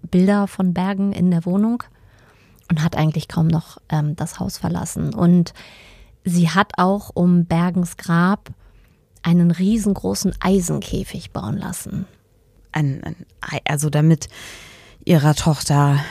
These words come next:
Speaker 2: wenigstens im Tod nichts mehr passieren kann, oder wie kann man das?
Speaker 1: Einige sagen, dass Halis wohl gedroht haben soll, dass er sie auch nicht im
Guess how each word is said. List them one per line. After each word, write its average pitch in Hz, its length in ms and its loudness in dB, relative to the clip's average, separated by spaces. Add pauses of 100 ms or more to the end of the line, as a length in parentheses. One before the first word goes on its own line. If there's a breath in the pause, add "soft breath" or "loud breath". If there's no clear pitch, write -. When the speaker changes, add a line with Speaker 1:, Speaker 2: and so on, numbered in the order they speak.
(120)
Speaker 2:
wenigstens 156 460 0
im 151 80 -4
Tod - 220 -2
nichts 156 200 0
mehr 147 100 0
passieren 147 380 -4
kann, 143 180 -2
oder 139 180 -2
wie 143 80 -2
kann 151 200 -4
man 139 160 0
das? 143 320 -6
Speaker 1:
Einige 180 420 4
sagen, 175 240 2
dass 170 220 -2
Halis 180 500 0
wohl 175 160 2
gedroht 170 540 -2
haben 185 260 0
soll, 190 380 2 (640 loud breath)
dass 170 180 2
er 175 100 2
sie 165 220 -2
auch 175 160 -2
nicht 190 220 0
im 175 320 0